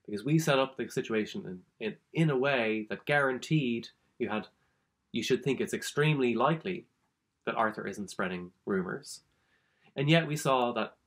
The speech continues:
even though it was extremely likely, just as likely as you were going to lose, it didn't look like you were able to assert flat out that Arthur isn't spreading rumors.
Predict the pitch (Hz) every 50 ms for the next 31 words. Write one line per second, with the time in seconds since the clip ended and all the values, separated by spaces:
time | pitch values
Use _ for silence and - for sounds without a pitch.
0 | _ _ _ _ _ _ _ _ _ - 165 170 175 165 160 151 147 143 143 143
1 | 143 - 123 113 127 123 - - - 127 120 110 113 113 120 151 185 190 190 -
2 | 104 101 113 120 - _ - - 120 117 - 117 107 - 110 110 107 107 107 110
3 | 104 101 95 95 - - 101 95 95 92 101 98 95 95 92 - - 95 90 -
4 | 95 110 143 156 139 110 101 104 - - - _ _ _ _ _ _ _ _ _
5 | _ _ _ _ _ _ _ _ _ _ _ _ _ _ - - 120 - - 147
6 | 139 131 123 123 123 120 - 107 104 104 - 107 104 104 101 95 98 - - 98
7 | 92 - - - 127 107 92 - - - _ - 113 101 92 - 104 92 - -
8 | - - - _ _ _ _ _ _ _ _ _ - 107 98 98 95 90 - -
9 | 98 87 95 87 - - 95 90 92 87 87 92 90 - - - - - - -